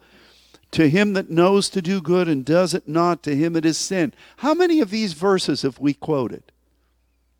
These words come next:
Man, these are, these are, these are breakfast table, you know, little cards you'd pull out. You'd read these verses.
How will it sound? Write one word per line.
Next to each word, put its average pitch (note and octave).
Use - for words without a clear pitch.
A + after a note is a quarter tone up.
Man, F3
these C4
are, C3+
these D4
are, A#2
these C4+
are C3+
breakfast G3
table, B2
you D#3
know, D3+
little C#3+
cards G#3+
you'd D#3+
pull D3+
out. B2+
You'd F#3+
read B3
these A3
verses. E3